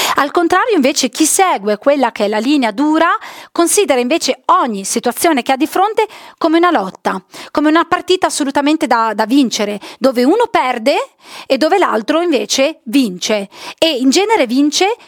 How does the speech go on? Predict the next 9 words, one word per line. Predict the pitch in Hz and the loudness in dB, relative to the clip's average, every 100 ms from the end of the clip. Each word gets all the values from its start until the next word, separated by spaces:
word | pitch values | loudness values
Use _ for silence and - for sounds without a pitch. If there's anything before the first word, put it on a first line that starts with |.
| _ | _
chi | 320 | 0
resiste | 330 320 269 - 320 | 0 0 -2 -2 -2
più | 262 | 0
a | 233 | 0
lungo. | 220 190 185 196 196 - - - | -2 -6 -6 -8 -8 -14 -14 -4
Beh, | - | -4
questa | - 339 359 | 0 0 2
persona | 359 359 - 453 359 226 - - - - | 0 0 0 2 0 -2 -12 -20 -20 -4
sicuramente | - 330 - 311 302 370 349 254 240 _ | -2 0 0 2 2 0 2 0 -2 _